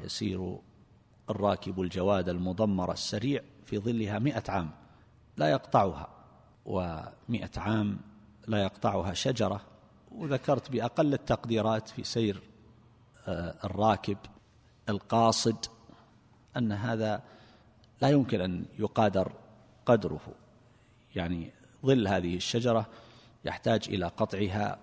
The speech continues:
مدة طويلة جدا، سنوات، بالطائرة، وأن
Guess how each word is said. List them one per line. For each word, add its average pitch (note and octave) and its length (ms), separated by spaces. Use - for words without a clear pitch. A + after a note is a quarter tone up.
مدة G#2+ 300
طويلة G2+ 520
جدا، G#2 260
سنوات، A2 580
بالطائرة، F#2 580
وأن G#2 580